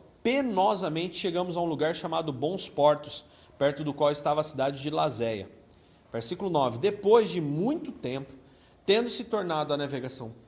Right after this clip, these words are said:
perigosa, e já passando o tempo do dia do jejum, admoestava-os Paulo, dizendo-lhes: 'Senhores, vejo que a viagem vai ser trabalhosa, com dano e muito prejuízo, não só da carga e do navio,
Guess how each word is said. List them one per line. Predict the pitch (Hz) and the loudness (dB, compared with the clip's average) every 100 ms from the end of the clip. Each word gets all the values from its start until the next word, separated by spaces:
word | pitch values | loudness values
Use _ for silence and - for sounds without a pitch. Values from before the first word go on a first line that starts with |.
| _ _ - | _ _ 8
perigosa, | 233 226 131 127 131 135 - - _ - | 8 8 2 0 -2 -8 -14 -20 _ -10
e | 151 | -2
já | 175 185 | 2 4
passando | 185 180 190 202 | 2 -2 -4 -6
o | 175 | -6
tempo | 156 151 151 | -6 -6 -4
do | 139 | -6
dia | 110 127 | -4 -4
do | 113 | -4
jejum, | 110 170 165 143 151 143 - - - - | -2 -2 0 -2 -4 -8 -18 -20 -20 -12
admoestava-os | 110 113 131 135 139 135 - 127 131 143 | -8 -4 -4 -2 -4 -4 -2 -2 -2 -6
Paulo, | - 104 95 90 - - - | -6 -4 -4 -4 -12 -20 -12
dizendo-lhes: | 123 113 117 101 90 90 | -8 -4 -4 -4 -8 -10
'Senhores, | - 98 107 143 113 95 - - - - - | -10 -6 0 2 2 -2 -12 -18 -20 -20 -14
vejo | 104 104 135 147 151 | -6 0 0 0 -4
que | - 147 | -4 -4
a | |
viagem | 135 131 117 117 127 135 135 | -2 -4 0 2 2 0 -4
vai | 135 127 | -4 -4
ser | 131 113 107 | -4 -4 -4
trabalhosa, | 107 110 139 143 107 101 95 82 - - - - - | -4 -2 0 2 2 0 -6 -14 -20 -20 -20 -20 -8
com | 131 127 | -4 -4
dano | 117 120 123 147 190 - - - - - - | 0 2 4 2 -4 -6 -16 -20 -20 -20 -14
e | - 165 | -6 -4
muito | 135 127 151 196 190 | -2 0 2 2 0
prejuízo, | 196 175 156 120 117 98 101 | -2 0 0 0 -2 -4 -6
não | 113 175 | -2 -2
só | 233 - 170 | -2 0 2
da | 147 | 2
carga | 123 - 127 123 117 - | -2 -2 -2 0 -4 -6
e | 120 | -6
do | 117 | -2
navio, | 131 110 123 170 - | -2 -2 0 0 -2